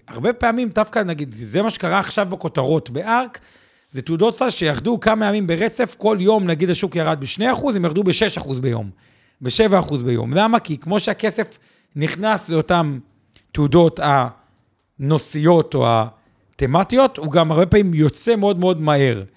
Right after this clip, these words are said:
וכאילו, דווקא בתעודות האלה הנישתיות, צריך להיזהר לא להיות האחרונים שעולים על הגל, וגם בגלל שהן הרבה יותר תנודתיות לפעמים, בטח בזמנים של ירידות, אפשר לנצל את זה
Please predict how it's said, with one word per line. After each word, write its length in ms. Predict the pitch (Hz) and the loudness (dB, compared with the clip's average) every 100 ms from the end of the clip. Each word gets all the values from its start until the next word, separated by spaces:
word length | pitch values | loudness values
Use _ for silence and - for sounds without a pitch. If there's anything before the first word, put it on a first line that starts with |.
| _ _ _ _ 110 | _ _ _ _ -8
וכאילו, 300 | 135 240 254 - _ | -4 -2 -2 -4 _
דווקא 320 | 226 254 - | -2 -2 -2
בתעודות 520 | 226 226 180 170 196 202 | -2 -4 -4 -2 -2 -2
האלה 200 | 196 170 | 0 -2
הנישתיות, 880 | 147 - 143 147 220 254 262 - - _ _ _ _ _ _ | -2 -6 -8 0 2 2 0 -8 -18 _ _ _ _ _ _
צריך 320 | - 196 233 | 0 0 0
להיזהר 400 | 240 156 185 214 | -2 2 2 4
לא 120 | 202 | 4
להיות 260 | 214 220 214 | 4 2 2
האחרונים 580 | 175 - 139 170 214 220 | -2 -2 -2 0 0 2
שעולים 500 | 202 165 180 175 175 - _ _ _ _ - | 2 4 4 2 -2 -10 _ _ _ _ -4
על 200 | 139 139 | 0 0
הגל, 400 | 113 131 175 240 208 | 0 0 2 0 -2
וגם 440 | 135 127 226 240 | -6 0 0 0
בגלל 280 | 170 185 233 | -2 -2 -4
שהן 200 | 254 190 | -4 -6
הרבה 300 | 135 117 196 | -6 -2 -2
יותר 180 | 226 233 | -2 -6
תנודתיות 500 | 214 160 - 196 208 | -6 -6 2 2 2
לפעמים, 400 | - 160 135 120 | 0 0 0 -2
בטח 260 | 214 220 | -2 -4
בזמנים 500 | 196 160 143 156 202 | -6 -8 -4 -4 -2
של 180 | 180 185 | -2 -2
ירידות, 540 | 160 147 196 277 269 - _ _ - | -2 0 2 2 0 -10 _ _ -8
אפשר 280 | 220 - 247 | -4 0 0
לנצל 380 | 240 185 - 220 | 0 -4 0 0
את 80 | 202 | 2
זה 260 | 196 214 | 2 2